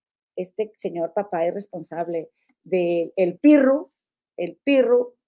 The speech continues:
eh, en su programa de, de YouTube lo tuvo. Y el chico estuvo platicándole varias cosas, entre ellas lo que le platicó es de que, em, que resulta y resalta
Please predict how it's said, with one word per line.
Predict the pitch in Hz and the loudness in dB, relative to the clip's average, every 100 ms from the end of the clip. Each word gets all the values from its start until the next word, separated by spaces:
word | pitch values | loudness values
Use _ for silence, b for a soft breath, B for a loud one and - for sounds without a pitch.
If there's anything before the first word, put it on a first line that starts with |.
| _ - | _ -6
eh, | 180 175 165 - _ _ _ _ | -4 -2 -4 -8 _ _ _ _
en | - 190 | -10 -8
su | - 190 185 175 - | -6 -2 0 -2 -2
programa | 185 175 165 175 190 185 | -2 0 0 -2 -2 -2
de, | 170 170 147 | -4 -6 -6
de | 170 | -6
YouTube | 160 165 151 143 | -6 -8 -10 -12
lo | 147 | -14
tuvo. | - 139 - b b b b | -12 -14 -14 b b b b
Y | - 196 | -4 2
el | 196 196 | 2 0
chico | - 202 240 | -8 0 0
estuvo | 240 220 220 | 4 4 6
platicándole | 226 220 202 175 185 190 | 2 0 0 -2 2 2
varias | 170 170 - | 4 2 -2
cosas, | - 170 202 254 - _ _ _ | -4 -4 -2 -4 -8 _ _ _
entre | 185 180 185 180 185 | -6 -4 -2 0 2
ellas | 185 220 | 4 4
lo | 220 | 4
que | 196 | 0
le | 170 | -2
platicó | 165 165 165 - 170 180 190 | -2 -4 -6 -4 0 2 2
es | 196 170 | -2 -4
de | 160 185 | -6 -10
que, | - 190 185 175 151 - b b b b _ _ - | -6 -4 -2 -2 -4 -8 b b b b _ _ -8
em, | 180 175 175 165 165 165 165 - _ _ _ _ _ _ _ _ _ _ _ _ _ | -4 -4 -6 -6 -8 -8 -10 -14 _ _ _ _ _ _ _ _ _ _ _ _ _
que | - 180 | -12 -10
resulta | 175 180 - 180 185 214 | -8 -8 -6 -6 -4 -2
y | 220 | -4
resalta | 226 220 - 208 170 160 | -4 -6 -2 -2 -4 -8